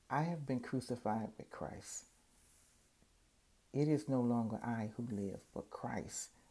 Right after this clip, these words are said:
lives in me. And the life I now live in the flesh, I live by faith in the Son of God,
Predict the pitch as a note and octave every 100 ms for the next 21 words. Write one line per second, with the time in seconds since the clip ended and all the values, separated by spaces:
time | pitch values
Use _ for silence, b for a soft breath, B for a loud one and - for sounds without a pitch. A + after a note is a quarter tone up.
0 | B B2 A#2 A2+ A#2 A#2+ A2 - - _
1 | _ b b b b b b b - A#2+
2 | A#2+ A2+ C#3 E3 D#3 C3+ C3 B2 B2 A#2+
3 | A#2 A2+ A2+ A2 - F#2 - - - -
4 | G2+ A#2 B2 A2+ A2+ - - G2+ - _
5 | C3+ A2 - - - _ B B B B
6 | B B B - C3 A#2 - A#2+ G#2+ G#2
7 | - G#2+ F#2 F2